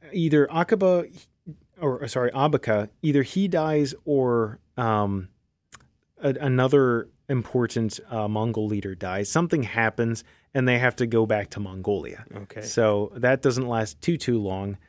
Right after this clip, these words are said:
Speaker 1: um, before he, before he departs. And, uh, Edward, despite being a very successful commander, uh, being very, uh, good fighter and, and winning some victories,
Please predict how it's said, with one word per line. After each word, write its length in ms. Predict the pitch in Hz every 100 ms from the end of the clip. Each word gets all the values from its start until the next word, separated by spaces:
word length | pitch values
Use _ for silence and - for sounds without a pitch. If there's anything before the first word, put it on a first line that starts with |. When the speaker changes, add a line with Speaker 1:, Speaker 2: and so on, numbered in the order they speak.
| _ _ _
Speaker 1:
um, 440 | 110 98 98 98 - _ _ _ _ -
before 320 | 127 113 117
he, 460 | 110 107 107 98 92 - 131
before 280 | 120 - 113
he 120 | 101
departs. 520 | 107 - 117 117 - - _ _ _ _ _
And, 320 | 127 120 113 113
uh, 280 | 107 104 -
Edward, 440 | 147 143 139 127 113 _ _ -
despite 640 | 131 - 127 120 120 120
being 220 | 120 117
a 40 | 110
very 200 | 151 165
successful 500 | 147 - 135 143 127
commander, 600 | - 95 85 87 123 131 -
uh, 180 | 104 95
being 220 | 110 110
very, 340 | 110 110 107 - _ _ _ _
uh, 200 | 107 101
good 260 | 104 123 107
fighter 400 | 113 107 117 113
and, 220 | 107 101
and 300 | 104 98 98 -
winning 300 | 123 123 113
some 180 | 117
victories, 520 | 101 113 - 104 101